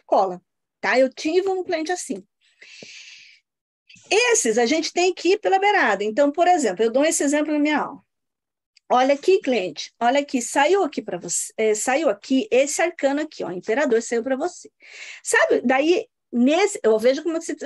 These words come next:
vai ter que ir por trás, tá? Sabe quando sai esse arcano aqui? Quer dizer que a pessoa, esse arcano significa, uma, você vai meio por aulinha daí nesse momento.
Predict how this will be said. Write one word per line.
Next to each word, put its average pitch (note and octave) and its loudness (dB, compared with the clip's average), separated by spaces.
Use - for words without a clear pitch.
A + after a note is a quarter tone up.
vai C4+ 2
ter C4 -2
que C#4+ -12
ir - -20
por C#4+ -2
trás, - -2
tá? A3 -2
Sabe D5+ -2
quando D#4 0
sai A#3+ 0
esse A3 -4
arcano E3+ -6
aqui? A3+ -2
Quer D#4 -2
dizer C4 -4
que D4+ -4
a B3 -2
pessoa, C#4 0
esse C4+ 0
arcano B3+ -2
significa, C4 -2
uma, A#3+ -4
você G#3+ -4
vai B3 0
meio C4 0
por C#4+ -4
aulinha B3+ -2
daí F#3+ -6
nesse F#3+ -12
momento. F#3+ -12